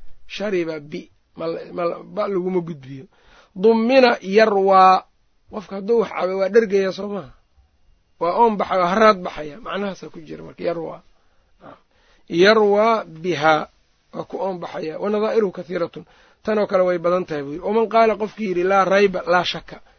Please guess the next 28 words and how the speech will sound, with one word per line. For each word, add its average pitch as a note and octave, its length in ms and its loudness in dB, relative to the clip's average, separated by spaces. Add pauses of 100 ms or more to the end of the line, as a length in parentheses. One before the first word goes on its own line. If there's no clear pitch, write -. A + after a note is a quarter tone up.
(200)
Weli F#3+ 200 -2
taraadufkii F#3 580 -2
buu E3+ 140 -4
ku - 120 -16
guda E3+ 260 -4
jira E3 240 -6
inuu F3 180 -6
anfiyo. D3+ 380 -10 (460)
Qofkii A3+ 440 2
yidhi, G3 180 2
"Laa G3+ 260 6
rayba," F#3+ 440 4 (100)
ay A3+ 220 2
laa G3+ 260 4
shakka. - 540 -4 (360)
Fa E3+ 140 -8
haadaa A3 320 4
taqriibun, G#3 540 -2
waa F3+ 120 -2
soo G#3 180 2
dhadhaweeyey E3+ 600 -2
un. D#3 100 -20 (1120)
Wa F#3 140 0
ilaa A#3 260 6
maxaa G#3 260 -2
yeelay, G3 440 2
farraybu, F#3+ 880 0 (160)
shakigu, F3+ 580 -8